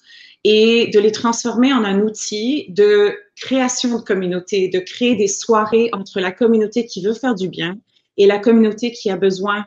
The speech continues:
d'être écoutée et soutenue. Et quand tu les mets ensemble, tout le monde se sent,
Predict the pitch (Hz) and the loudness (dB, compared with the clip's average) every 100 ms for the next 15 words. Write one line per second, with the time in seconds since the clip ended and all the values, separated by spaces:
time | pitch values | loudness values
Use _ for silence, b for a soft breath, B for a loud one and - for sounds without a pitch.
0 | - 185 180 - _ - 214 - 208 - | -6 -6 -6 -10 _ -4 -4 -4 -8 0
1 | 196 349 - _ _ - 226 220 202 190 | 0 -2 -10 _ _ 2 4 2 -2 -6
2 | 165 151 - _ _ b - 196 240 240 | -6 -8 -10 _ _ b -2 0 2 0
3 | - 233 240 254 233 254 254 254 277 254 | 2 4 6 4 4 4 4 6 6 6
4 | 262 233 220 220 | 4 0 -4 -4